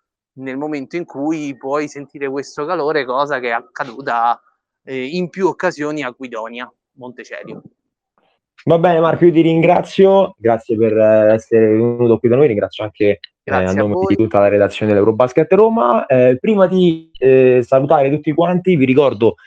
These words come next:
Speaker 2: che i podcast del cronistasportivo punto it, eh, vengono registrati e verranno poi caricati sul canale Spotify proprio del cronistasportivo punto it.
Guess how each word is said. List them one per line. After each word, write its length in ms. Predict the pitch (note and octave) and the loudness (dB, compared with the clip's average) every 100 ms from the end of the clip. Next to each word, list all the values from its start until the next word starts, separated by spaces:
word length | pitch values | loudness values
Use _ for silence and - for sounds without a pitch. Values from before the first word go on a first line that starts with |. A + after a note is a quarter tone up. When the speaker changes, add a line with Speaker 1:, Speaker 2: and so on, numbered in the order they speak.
| - _ | -20 _
Speaker 2:
che 100 | C#3 | 0
i 60 | |
podcast 520 | C#3+ F#3 - A#2 G#2+ A2 | 2 2 2 -2 -2 -4
del 140 | A2 | -6
cronistasportivo 840 | G2+ A2+ A#2+ A2+ - A2+ A#2+ A#2 | -4 -6 -6 -8 -8 -10 -6 -4
punto 340 | A2 A#2 A2 B2 | -4 -6 -4 -4
it, 260 | B2+ A#2 A2+ | -4 -4 -4
eh, 400 | G#2+ G#2 G2+ G2 | -2 -2 -2 -2
vengono 640 | A2+ A2 G#2 G#2 G2+ G2+ | -2 -2 -4 -6 -6 -6
registrati 560 | G#2 A2 A#2 - D#3 C#3+ | -6 -8 -6 0 0 0
e 60 | F2+ | -2
verranno 340 | G2 G2+ G2+ | -2 -2 -2
poi 300 | G#2 G2+ G2+ _ _ - | -2 0 -2 _ _ -10
caricati 460 | A2 G2+ A2+ G#2 F#2+ | -4 0 2 0 0
sul 200 | C#3 A#2+ | -2 -2
canale 300 | A2+ A2 G2 | 0 0 -2
Spotify 500 | - F#2 F#2 F#2+ E2+ | -4 -4 -2 -2 -2
proprio 240 | F#2+ F#2+ | -4 -4
del 120 | F#2+ | -6
cronistasportivo 720 | F#2 G2+ F#2+ F#2 G#2+ G2 A2 G#2 | -8 -10 -10 -10 -10 -6 -6 -4
punto 300 | C#3 D3 E3 | -4 -2 -2
it. 480 | B2+ A2+ C3+ C3 | -2 0 -2 -2